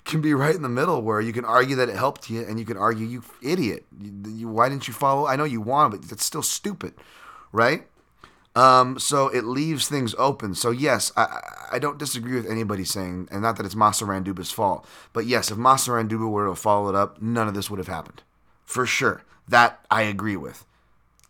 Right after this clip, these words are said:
But that doesn't excuse the fact of what Herb Dean fucking did. It doesn't excuse the fact that, again, back to the power struggle thing, if you look back, the reason why it's still upsetting to people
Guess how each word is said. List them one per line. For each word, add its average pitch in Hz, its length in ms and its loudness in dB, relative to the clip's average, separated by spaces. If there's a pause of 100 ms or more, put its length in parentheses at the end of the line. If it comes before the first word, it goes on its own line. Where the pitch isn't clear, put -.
But 147 140 -6
that 160 100 -2
doesn't 170 260 0
excuse 160 440 -2
the 143 80 -6
fact 139 280 4
of 143 60 0
what 127 120 2
Herb 127 240 0
Dean 123 180 -6
fucking 110 340 -2
did. 95 240 -12 (920)
It 123 100 -4
doesn't 160 240 4
excuse 156 380 -2
the 139 80 -6
fact 120 540 4
that, 110 400 4 (500)
again, 120 380 0
back 113 200 6
to 117 80 -10
the 107 80 -4
power 147 320 4
struggle 107 320 -2
thing, 110 200 -6
if 101 100 -8
you 113 100 -4
look 113 180 -2
back, 131 300 2
the 113 80 -6
reason 117 280 -4
why 110 180 4
it's 98 100 -6
still 123 320 -6 (200)
upsetting 123 600 -2
to 107 80 -12
people 107 420 -6